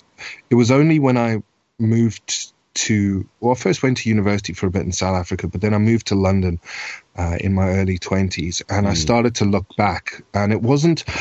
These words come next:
Speaker 1: I can't say I put my finger on a, on an exact moment, but I started to look back and think, "Hold on a second here." You know, uh, I'd, this word privilege is, is thrown around a lot these days, and I think it can be overused by,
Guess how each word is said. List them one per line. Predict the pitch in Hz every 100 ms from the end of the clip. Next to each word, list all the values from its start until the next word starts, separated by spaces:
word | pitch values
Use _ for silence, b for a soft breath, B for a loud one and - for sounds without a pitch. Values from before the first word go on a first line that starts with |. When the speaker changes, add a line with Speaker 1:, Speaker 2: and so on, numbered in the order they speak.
| B -
Speaker 1:
I |
can't | 113 156 165 -
say | 156
I |
put | 131 147 135
my | 127
finger | 127 117 107
on | 107
a, | 113
on | 117 110
an |
exact | 107 98 107 -
moment, | 107 104 92 -
but | 92
I | 104
started | - 139 120
to | 113
look | 104 -
back | 98 95
and | 95
think, | 104 -
"Hold | - 190 95
on | 87
a |
second | - 87 82 82 80
here." | 85 80 B B B B B -
You | 113
know, | 113 110 -
uh, | 117 - _ _
I'd, | 135 127 -
this | 135 -
word | 151 156 -
privilege | 139 127 110 98 87
is, | 98 92 -
is | 107
thrown | - 131 110
around | 104 101 95
a | 98
lot | 98 -
these | 95 92
days, | 98 90 101
and |
I | 92
think | 104 110
it | 101
can | 104 101
be |
overused | 95 95 92 87 98 95 - -
by, | 90 87